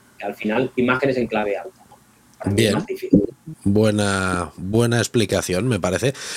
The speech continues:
Speaker 2: Eres muy también de, de mucha claridad, de mucho slider de claridad y textura, eh, que también a mí me,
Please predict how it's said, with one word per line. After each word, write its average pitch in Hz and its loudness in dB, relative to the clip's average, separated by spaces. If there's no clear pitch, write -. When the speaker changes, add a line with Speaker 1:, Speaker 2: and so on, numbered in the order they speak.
Speaker 2:
Eres 107 2
muy 117 2
también 101 0
de, 98 0
de 90 -2
mucha 90 -2
claridad, 80 -2
de 82 -4
mucho 85 -2
slider 82 -2
de 80 -4
claridad 78 -2
y 82 0
textura, 90 -2
eh, 87 -4
que 80 -4
también 80 -6
a 80 -4
mí 82 -4
me, 80 -4